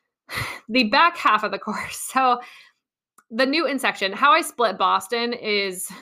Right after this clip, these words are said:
miles one through essentially, like, thirteen, and then thirteen through sixteen, and then the Newton section, sixteen through, like, twenty-one,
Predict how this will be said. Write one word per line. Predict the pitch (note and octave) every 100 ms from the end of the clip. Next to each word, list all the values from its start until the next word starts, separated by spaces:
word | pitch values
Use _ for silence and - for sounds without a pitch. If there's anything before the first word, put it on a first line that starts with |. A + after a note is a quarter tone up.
| _ _ _ -
miles | G#3 G#3 G#3 G#3
one | F#3+ G3 G#3 A#3
through | A#3 G#3+ G#3 G3 G3 -
essentially, | - G#3+ G3+ A3 G3+ G3 F#3 F#3 - D3+ D3+ -
like, | - - - _ _ _ _ _ -
thirteen, | - A3 G#3+ G#3 F3+ F#3+ A3 G#3+ -
and | A#3
then | A3 G#3
thirteen | G#3+ G#3+ A#3 A3+
through | A3+ A3
sixteen, | G3+ - - F#3 F3+ G3 G#3 - - _ _
and | A3+ G#3+
then | G3+ G3 G3 G3 F#3+ - -
the | G#3
Newton | G3+ F#3 F#3+
section, | F3 F3+ F3+ F#3
sixteen | G3+ F#3+ - F#3+
through, | F#3+ F#3
like, | F#3 F#3
twenty-one, | F#3+ F3+ F#3 F3+ F#3+ A3+